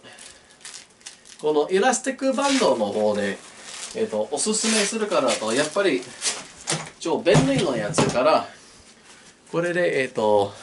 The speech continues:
ベルクロのワンインチ、えーと、ワンインチのワンラップ、ワンラップのロールで、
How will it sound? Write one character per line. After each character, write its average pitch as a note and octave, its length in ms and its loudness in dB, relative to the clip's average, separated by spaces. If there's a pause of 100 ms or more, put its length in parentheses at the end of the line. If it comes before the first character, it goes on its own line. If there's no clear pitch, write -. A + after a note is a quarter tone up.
(800)
ベ B2 140 2
ル B3 120 6
ク - 160 -2
ロ D3 200 4
の D#3+ 300 6
ワ G3 140 6
ン G3 100 4
イ G#3 120 6
ン E3 100 4
チ、 - 380 -2
え A2+ 160 2
ー G#2 60 -4
と、 G2 340 -2 (580)
ワ E3+ 160 2
ン E3+ 60 -4
イ F3 100 -2
ン E3 80 -6
チ D#3+ 160 -4
の E3 560 4
ワ F#3+ 180 8
ン F#3+ 280 2
ラ E3+ 100 0 (640)
ッ C#3+ 220 2
プ、 F#2+ 340 -4
ワ C#3 200 2
ン C#3 100 2
ラ C3+ 140 4
ッ - 20 -6
プ G2 160 -4
の F#2+ 180 -2
ロ G2 140 2
ー F#2+ 80 -2
ル F#2+ 80 -4
で、 G2+ 240 0